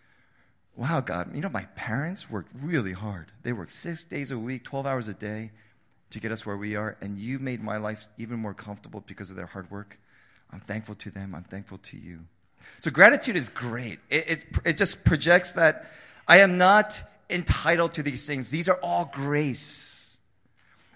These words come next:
And that somebody is providing this, whether it's my parents or whether it's a God.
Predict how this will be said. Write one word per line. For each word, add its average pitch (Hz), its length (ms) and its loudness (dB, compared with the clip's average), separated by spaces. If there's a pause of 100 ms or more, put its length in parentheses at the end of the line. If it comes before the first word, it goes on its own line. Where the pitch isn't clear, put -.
And 156 320 8
that 147 140 4
somebody 180 560 4
is 147 140 -2
providing 131 560 0
this, 110 260 -8
whether 131 180 0
it's 131 140 -4
my 110 120 0
parents 147 640 -4
or 123 160 -2
whether 117 180 -4
it's 110 140 -8
a 107 40 -6
God. 92 400 -8